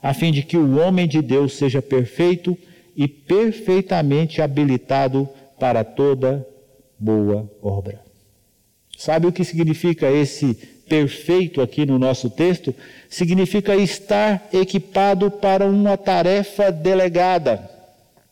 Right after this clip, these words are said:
A palavra de Deus vai te equipar para cada tarefa que você precisa desenvolver como cristão. Se você precisa ensinar seus filhos, a palavra de Deus vai te equipar para isso.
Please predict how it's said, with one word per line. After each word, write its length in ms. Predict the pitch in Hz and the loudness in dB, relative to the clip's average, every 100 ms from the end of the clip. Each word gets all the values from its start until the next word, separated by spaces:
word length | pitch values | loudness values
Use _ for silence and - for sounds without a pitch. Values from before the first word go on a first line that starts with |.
| _ _ _ - - | _ _ _ -20 -12
A 40 | - | -4
palavra 420 | 151 170 185 185 | 0 2 2 2
de 140 | 180 | 0
Deus 720 | 151 175 196 170 120 - - - - - - - | 0 2 2 0 -4 -8 -18 -20 -20 -20 -20 -2
vai 240 | 156 170 | 0 0
te 300 | - - 180 | -2 0 2
equipar 960 | 185 175 190 - 156 165 165 147 117 - - | 2 0 -4 -2 0 2 2 -2 -6 -10 -4
para 260 | 165 160 | 0 0
cada 680 | 156 - - 190 190 196 190 | -2 -6 -2 0 2 0 0
tarefa 680 | 190 190 160 147 165 160 160 | -2 0 0 0 0 -2 -4
que 180 | 156 165 | -2 -2
você 400 | 160 160 - 165 | 0 -2 0 -4
precisa 800 | 160 165 143 - - 190 170 165 | 0 0 0 -2 -2 0 0 0
desenvolver 840 | 151 147 143 151 107 135 143 135 | 0 -2 0 0 0 2 0 0
como 300 | 135 131 127 | -2 0 0
cristão. 540 | 117 127 - 113 101 - - - - - - | -2 -4 -4 -4 -6 -8 -20 -20 -20 -20 -6
Se 120 | 170 | 0
você 280 | 196 202 233 | 0 2 0
precisa 340 | 240 247 220 | -2 0 2
ensinar 320 | 220 240 214 | 2 0 0
seus 280 | 202 220 196 | 0 0 0
filhos, 460 | 233 254 214 123 - - - _ _ _ _ _ _ _ _ _ _ | 0 2 2 0 -6 -20 -20 _ _ _ _ _ _ _ _ _ _
a 20 | |
palavra 280 | - 120 131 | -4 -2 0
de 100 | 135 | 0
Deus 180 | 135 139 | 0 0
vai 140 | 156 | -2
te 100 | 160 | -4
equipar 320 | 156 - 165 | -8 -6 -6
para 200 | 165 190 | -4 -2
isso. 280 | 175 165 - | -4 -4 -12